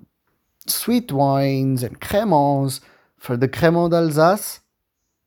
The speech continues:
Crémant d'Alsace is the only Alsace appellation allowing the use of Chardonnay. True or false? It's true. Which,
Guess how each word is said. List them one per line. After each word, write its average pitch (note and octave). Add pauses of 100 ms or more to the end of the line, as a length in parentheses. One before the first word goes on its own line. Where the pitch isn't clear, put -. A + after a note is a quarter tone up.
(500)
Crémant E3+
d'Alsace D3+
is A#2
the - (100)
only A3+
Alsace F3+
appellation C#3
allowing A#2+
the A#2+
use C3+
of C3
Chardonnay. A2 (440)
True A#3+
or F3
false? - (1040)
It's -
true. F3 (1080)
Which, -